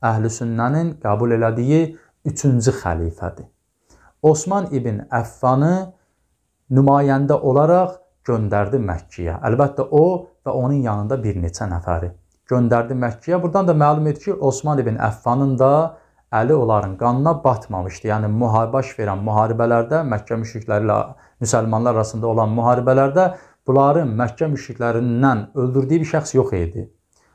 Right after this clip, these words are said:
Ona görə də Peyğəmbərimiz Osman ibn Əffanı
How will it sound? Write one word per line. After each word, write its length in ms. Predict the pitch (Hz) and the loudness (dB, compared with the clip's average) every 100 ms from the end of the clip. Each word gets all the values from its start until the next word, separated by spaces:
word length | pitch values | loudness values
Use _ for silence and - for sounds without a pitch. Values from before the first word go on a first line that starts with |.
| - | -2
Ona 140 | 143 | 2
görə 280 | 156 180 185 | 4 6 6
də 60 | 190 | 4
Peyğəmbərimiz 880 | 151 135 131 127 131 135 165 190 185 _ _ _ _ - | 4 4 2 2 2 2 0 -4 -8 _ _ _ _ 0
Osman 500 | 147 - 160 165 139 | 2 2 0 2 2
ibn 160 | 117 | 2
Əffanı 600 | 110 123 - - 139 156 | 2 0 0 0 0 2